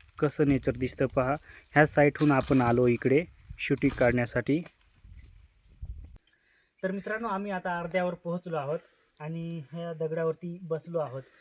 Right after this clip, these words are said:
कारण हे पहा, एकदम मस्तपैकी जंगल पण खूप आहे आणि खालून आलो ना, त्याच्यामुळं दगड, धोंडे, खूप मोठमोठे दगड आहे, त्याच्यामुळं थोडा दम लागला. तर आता आपण पोहोचोच, म्हणजे आता एक दोन मिनिटात आपण तिथं जाऊया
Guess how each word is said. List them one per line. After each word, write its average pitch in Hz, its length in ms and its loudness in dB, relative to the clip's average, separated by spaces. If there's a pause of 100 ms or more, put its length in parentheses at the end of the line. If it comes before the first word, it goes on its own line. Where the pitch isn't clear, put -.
(240)
कारण 180 460 -2 (280)
हे 180 80 -8
पहा, 170 280 -8
एकदम 165 360 -6
मस्तपैकी 190 640 -12 (360)
जंगल 196 280 -10
पण 202 260 -8
खूप 185 240 -12
आहे 156 220 -8 (340)
आणि 185 440 -6
खालून 202 320 -6
आलो 180 220 -8
ना, 175 120 -8
त्याच्यामुळं 156 540 -6
दगड, 147 240 -6 (160)
धोंडे, 143 380 -8 (140)
खूप 165 200 -16
मोठमोठे 151 500 -10
दगड 143 280 -10
आहे, 139 220 -8
त्याच्यामुळं 143 440 -8 (420)
थोडा 156 140 -6
दम 160 220 -6
लागला. 139 380 -8 (400)
तर 156 120 -10
आता 160 240 -10
आपण 160 300 -8
पोहोचोच, 180 680 -8
म्हणजे 165 340 -8
आता 170 260 -8
एक 175 180 -8
दोन 185 140 -8
मिनिटात 160 300 -8
आपण 151 200 -10
तिथं 151 260 -12
जाऊया 143 400 -6